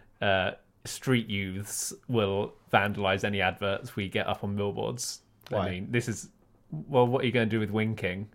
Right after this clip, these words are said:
Speaker 2: Oh, wanking.
Speaker 1: Yeah,
Speaker 2: Yeah, yeah.
Speaker 1: well, we were gonna be non-explicit in this podcast, but there we go. You hellraiser. Anyway, tell me what's great about this wine,
Speaker 2: Um,
Speaker 1: mate.
Speaker 2: yeah, so Chardonnay from, uh, from Argentina. Um, we're going to the Uco Valley,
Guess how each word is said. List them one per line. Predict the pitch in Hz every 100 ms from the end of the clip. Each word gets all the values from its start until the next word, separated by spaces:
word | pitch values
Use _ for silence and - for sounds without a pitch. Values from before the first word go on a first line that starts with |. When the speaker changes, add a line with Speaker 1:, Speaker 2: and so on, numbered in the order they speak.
| _ _ 139
Speaker 2:
Oh, | 139 123 104
wanking. | 110 120 104 107 98 98
Speaker 1:
Yeah, | 160 165
Speaker 2:
Yeah, | 160 160 143 120
yeah. | 117
Speaker 1:
well, | 127 127
we | 127 131 123
were | 127
gonna | 156 143
be | 113 107
non-explicit | 107 110 117 - 120 139
in | 104
this | 104
podcast, | - 113 123 113 -
but | 151
there | 120 117
we | 110
go. | 104 113 104 110 - - -
You | - 117
hellraiser. | 135 131 113 107 107 117 110 - 185 202
Anyway, | 208 180 110 - - - -
tell | -
me | 185
what's | 160 151
great | - 123
about | 123 110 107
this | 101
wine, | 113 107
Speaker 2:
Um, | 160 190
Speaker 1:
mate. | -
Speaker 2:
yeah, | 285
so | 302 220
Chardonnay | 190 - 214 202 196 185 175
from, | 170 170 156 151
uh, | 143 135
from | - 139 143
Argentina. | 147 143 123 - 180 170 151 165 - - -
Um, | 131 123 123
we're | 127
going | 135 143 135
to | 131
the | 123 -
Uco | - 160 123
Valley, | 110 107 98 95